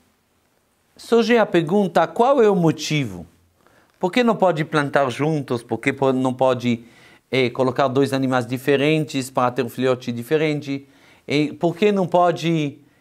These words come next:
eh, vestir e colocar lã e linho juntos? Então, a explicação que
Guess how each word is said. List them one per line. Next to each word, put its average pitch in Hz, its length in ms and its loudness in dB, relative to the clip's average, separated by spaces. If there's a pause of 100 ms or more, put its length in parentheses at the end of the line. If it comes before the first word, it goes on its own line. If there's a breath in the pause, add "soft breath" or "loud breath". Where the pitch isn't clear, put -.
(180 soft breath)
eh, 123 80 -2
vestir 151 600 0
e 147 60 2
colocar 151 400 2
lã 139 200 2
e 135 80 0
linho 113 380 -2
juntos? 87 480 -16 (640 soft breath)
Então, 247 420 0 (640 soft breath)
a 156 80 2
explicação 185 680 0
que 180 420 0